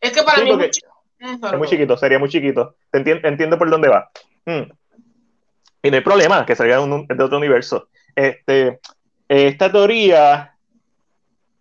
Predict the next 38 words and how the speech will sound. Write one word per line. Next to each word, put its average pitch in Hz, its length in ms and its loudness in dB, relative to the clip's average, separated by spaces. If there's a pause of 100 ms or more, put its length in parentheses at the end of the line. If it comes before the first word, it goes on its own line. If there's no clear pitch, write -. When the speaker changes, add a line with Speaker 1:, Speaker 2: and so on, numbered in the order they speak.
Speaker 2:
estoy 135 240 -2
bien 147 180 -2
tentado 175 380 2
a 170 60 0
comprarla, 160 840 0
porque 175 380 -2
c-, 135 200 -4
ciertamente 143 840 0
cuando 117 280 -2
tienes 113 200 -4
la 131 80 2
comparación 139 720 -2 (280)
de 123 100 0
las 117 160 2
dos 120 140 -2
imágenes 120 420 -2
del 104 100 -2
mapa 107 220 0
de 113 80 2
Puerto 127 280 -4
Rico 127 460 -2
y, 120 720 -8
y, 120 80 -14
¿verdad? 127 200 0
y 165 60 -2
la 131 100 0
imagen 110 260 -6
donde 127 180 -4
está 127 200 0
el 120 140 -4
título 127 360 2
de 123 60 4
la 123 100 4
película, 127 500 0 (1400)
no 127 260 -2
es 147 100 -4
descabellado 139 720 4
pensarla. 107 720 -2